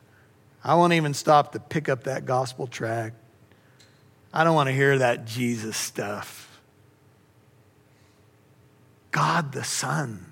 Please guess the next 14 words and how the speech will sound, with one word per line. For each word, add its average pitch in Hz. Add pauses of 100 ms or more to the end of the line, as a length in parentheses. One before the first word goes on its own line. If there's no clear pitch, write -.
Son 180
of 110
God, 117 (460)
the 175
blood 160 (100)
of 139
the 131
covenant, 151 (240)
the 156
precious 180
blood 147
of 131
Jesus 139
Christ. -